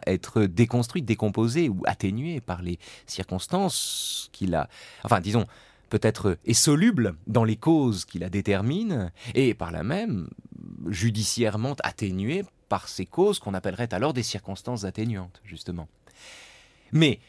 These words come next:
là où c'est tout à fait différent, c'est qu'il y a une téléologie de l'amour dans Phèdre. Vénus, ben, elle a décidé de s'en prendre à Phèdre, dont la famille est un peu compliquée. Euh, donc, Vénus a décidé de s'en prendre à Phèdre. C'est une décision divine. Et, euh,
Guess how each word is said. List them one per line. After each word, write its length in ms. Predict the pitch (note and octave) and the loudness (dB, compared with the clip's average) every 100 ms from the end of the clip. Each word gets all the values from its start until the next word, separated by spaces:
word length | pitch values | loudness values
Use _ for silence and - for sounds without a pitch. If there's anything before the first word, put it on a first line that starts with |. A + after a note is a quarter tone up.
| _ | _
là 200 | A2 G#2+ | 2 2
où 40 | |
c'est 120 | F#2+ F2+ | 2 -4
tout 100 | - | -4
à 60 | |
fait 120 | E2+ F#2 | -2 -4
différent, 280 | F#2+ G2 | -2 -4
c'est 140 | F#2+ - | -4 -4
qu'il 160 | G#2+ | 0
y 40 | G#2+ | 2
a 40 | |
une 180 | A2 G#2 | 2 0
téléologie 680 | - E3+ C#3+ C3 A#2 A#2 D3 | 0 0 2 2 4 2 0
de 80 | A2+ | 0
l'amour 500 | A#2+ F#3+ G3+ B2+ G2 | 0 2 2 2 0
dans 160 | F2 | -2
Phèdre. 420 | F2 - A#1+ - - - | -6 -6 -6 -6 -16 -8
Vénus, 880 | G2+ G#2 A#2 A2 C#3 B3 - - - _ | 0 4 4 4 2 2 -2 -4 -8 _
ben, 160 | - C3 | -4 0
elle 100 | C3 | 2
a 60 | G#2+ | 0
décidé 300 | F#2+ F2+ B2+ | -2 -4 -4
de 40 | |
s'en 160 | - E2+ | -4 -6
prendre 280 | - A2 | -6 -6
à 80 | D#2+ | -6
Phèdre, 400 | - F2 F2+ G2 | -4 0 0 0
dont 160 | E2 F2+ | -6 -6
la 80 | B1+ | -6
famille 420 | - C2+ F#2+ E2 | -8 -8 -6 -8
est 160 | - | -10
un 80 | - | -16
peu 140 | - - G1+ G1+ G1+ G1+ G1+ G1+ - - - | -14 -16 -14 -16 -18 -20 -20 -20 -20 -20 -16
compliquée. 460 | - - A#2+ A3 G#3+ - - - A2+ | -14 -12 -4 -4 -4 -14 -20 -16 -4
Euh, 200 | A2+ F#2+ - - - | 0 0 -2 -14 -4
donc, 160 | A#2+ - - - | -4 -4 -16 -14
Vénus 840 | - F#2+ A2 A2+ D#3+ A3+ - - - | -8 0 2 2 0 -2 -6 -6 -6
a 80 | |
décidé 400 | F2 A#2+ - G2 | 0 0 0 -4
de 60 | E3 | -4
s'en 160 | - F#2 | -4 -6
prendre 300 | - D3 G#2+ | -4 -4 -4
à 60 | |
Phèdre. 320 | G#2 F3 - | -2 -2 -2
C'est 240 | - - - | -8 -14 -12
une 140 | E2 | -6
décision 500 | E2 A#2 A#2 A2 D#3 | -2 0 0 0 0
divine. 500 | B2+ B2+ A#2 A2+ G#2 - - - - | 0 2 2 2 2 -2 -12 -12 0
Et, 280 | F#2+ F2 - | 0 0 -4
euh, 180 | A#1 G1+ | -8 -8